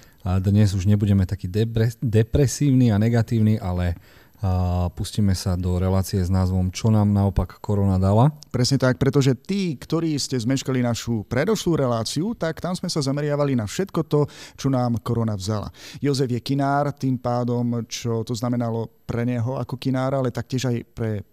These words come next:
Speaker 2: milovníka filmov a seriálov. A samozrejme, to bol aj náš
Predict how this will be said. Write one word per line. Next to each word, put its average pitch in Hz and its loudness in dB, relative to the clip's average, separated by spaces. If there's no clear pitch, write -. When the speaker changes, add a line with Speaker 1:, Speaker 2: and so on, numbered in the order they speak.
Speaker 2:
milovníka 131 0
filmov 127 -2
a 113 -2
seriálov. 127 0
A 135 2
samozrejme, 160 0
to 156 -4
bol 156 2
aj 147 -2
náš 147 0